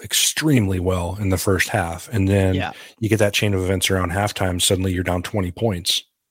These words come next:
Speaker 2: Yeah.
Speaker 1: And you kinda, you kinda have to abandon the run somewhat and be a little more aggressive passing the ball.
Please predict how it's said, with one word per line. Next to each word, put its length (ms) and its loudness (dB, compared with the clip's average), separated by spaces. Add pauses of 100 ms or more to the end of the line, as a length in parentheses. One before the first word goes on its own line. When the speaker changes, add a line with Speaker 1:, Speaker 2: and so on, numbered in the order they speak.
(140)
Speaker 2:
Yeah. 220 -8 (300)
Speaker 1:
And 160 -2
you 80 -2
kinda, 420 0 (1300)
you 80 -6
kinda 180 0
have 160 -2
to 120 0
abandon 380 -2
the 100 -2
run 340 0
somewhat 600 0
and 120 -4
be 80 -2
a 60 -2
little 200 2
more 180 0
aggressive 420 -4
passing 460 -4
the 60 -6
ball. 360 -4